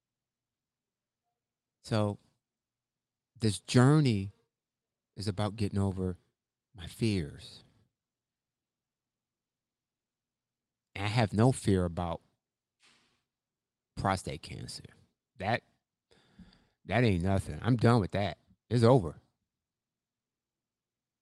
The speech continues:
Now I gotta get over these other fears to move on with my life, to enjoy it. I-,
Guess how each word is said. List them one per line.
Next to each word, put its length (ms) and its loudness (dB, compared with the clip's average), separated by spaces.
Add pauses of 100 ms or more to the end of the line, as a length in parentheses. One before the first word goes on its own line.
(300)
Now 200 -4
I 60 2
gotta 180 0
get 160 0
over 180 -2
these 180 -8
other 240 -2
fears 760 -6 (3250)
to 240 2
move 280 2
on 180 -2
with 180 -8
my 100 -8
life, 600 -10 (1040)
to 200 -4
enjoy 600 -4
it. 80 -18 (1500)
I-, 460 -20